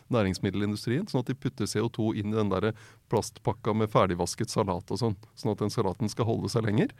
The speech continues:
Og så ble gassprisen så høy at den fabrikken sa, «Nei, nå stenger vi litt.»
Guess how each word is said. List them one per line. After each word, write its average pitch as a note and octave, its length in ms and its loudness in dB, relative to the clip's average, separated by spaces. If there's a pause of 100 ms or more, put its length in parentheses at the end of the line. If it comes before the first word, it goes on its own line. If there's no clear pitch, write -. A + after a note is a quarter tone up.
(440)
Og D3+ 80 0
så C#3+ 340 4
ble C3+ 460 4
gassprisen A#2+ 480 2
så D#3 140 2
høy G3+ 160 0
at D3+ 100 -4
den C#3+ 100 2
fabrikken C3 380 0
sa, C3+ 80 0
«Nei, F3+ 400 4
nå D#3 240 4
stenger A#2+ 320 0
vi B2+ 140 2
litt.» - 240 -6